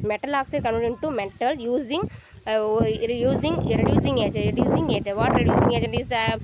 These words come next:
uh, used? Aluminium is one of the powerful reducing agent used, used in alumi-,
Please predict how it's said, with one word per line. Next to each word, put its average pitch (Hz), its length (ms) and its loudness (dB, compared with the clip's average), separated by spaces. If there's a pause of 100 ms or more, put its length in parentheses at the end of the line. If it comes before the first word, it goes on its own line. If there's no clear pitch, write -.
(320)
uh, 214 120 -2
used? 233 400 -2
Aluminium 269 640 0
is 220 100 -6
one 240 160 2
of - 140 -4
the 277 80 -8
powerful 226 400 -2
reducing 220 460 -2
agent 202 340 -6
used, 220 400 -2 (800)
used 240 240 -2
in 262 160 0
alumi-, 226 420 0